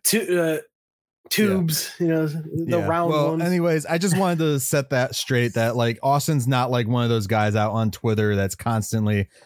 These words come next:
Speaker 2: just in everyone's comments and stuff like that. He just has his own opinion,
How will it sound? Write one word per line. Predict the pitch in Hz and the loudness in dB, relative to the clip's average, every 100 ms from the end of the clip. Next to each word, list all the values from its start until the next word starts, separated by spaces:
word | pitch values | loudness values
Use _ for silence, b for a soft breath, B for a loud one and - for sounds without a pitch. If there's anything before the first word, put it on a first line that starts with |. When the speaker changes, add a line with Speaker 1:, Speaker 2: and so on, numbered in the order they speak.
| _ | _
Speaker 2:
just | 127 127 | -4 -2
in | 139 131 | 0 0
everyone's | 123 117 120 117 107 | 2 0 0 0 -2
comments | - 113 107 107 104 107 | -2 0 2 2 0 -2
and | |
stuff | 101 110 95 | -2 -2 -2
like | 110 | -2
that. | 117 | 0
He | 151 | 0
just | 175 190 | 0 -2
has | 156 147 | 0 -2
his | 143 | -2
own | 160 | -2
opinion, | 151 175 170 160 | -2 0 0 -2